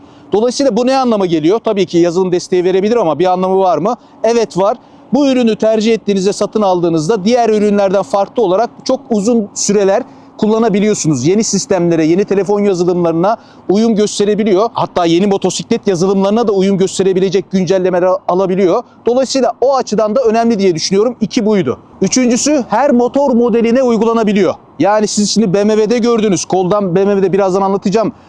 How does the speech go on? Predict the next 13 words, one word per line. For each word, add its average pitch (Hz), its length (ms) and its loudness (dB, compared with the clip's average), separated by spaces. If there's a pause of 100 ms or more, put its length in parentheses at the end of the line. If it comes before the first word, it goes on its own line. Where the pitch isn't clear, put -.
(140)
Ee, 135 180 2
kontrol 185 380 0
ed-, 190 280 -2
edilebiliyor. 185 580 0
B 175 80 0
M 185 60 0
W 190 160 2
sistemiyle 196 480 0
entegre 190 320 0
edilebiliyor. 196 600 0 (340)
Evet 214 280 0
ama 285 260 0 (320)
her 262 240 0